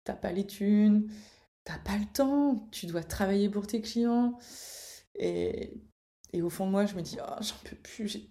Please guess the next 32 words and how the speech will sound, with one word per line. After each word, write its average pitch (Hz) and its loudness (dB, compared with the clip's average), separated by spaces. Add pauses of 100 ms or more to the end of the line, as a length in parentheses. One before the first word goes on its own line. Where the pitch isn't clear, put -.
(120)
tellement 208 4
envie 196 -4
qu'on 190 -8
me 185 -8
masse, 196 -2
que 185 -6
j-, - -10
j'ai - -10
trop - -2
mal 214 4
partout, 214 -4
machin. » 208 -2 (840)
Et 220 8
puis 247 2
finalement, 220 6
je 208 6
le 190 4
fais. 208 2 (480)
Et 196 6
après, 185 4
je 196 2
me 185 0
dis, « 185 -6
Oh, - -8 (420)
mais 156 -2
j'aurais 143 -6
tellement 202 0
regretté 202 4
de 190 2
pas 185 0
l'avoir 185 -4
fait. » - -6